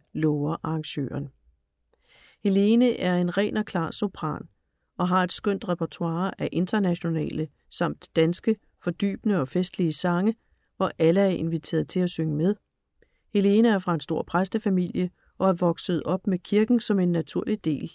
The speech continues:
af sit liv. Den store nytårskoncert, J F M skriver:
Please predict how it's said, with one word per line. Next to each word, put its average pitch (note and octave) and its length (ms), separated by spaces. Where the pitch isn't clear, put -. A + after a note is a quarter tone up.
af F3 60
sit - 220
liv. C3+ 200
Den E3+ 140
store F#3+ 300
nytårskoncert, E3 840
J E3+ 80
F - 100
M D#3+ 100
skriver: D3 460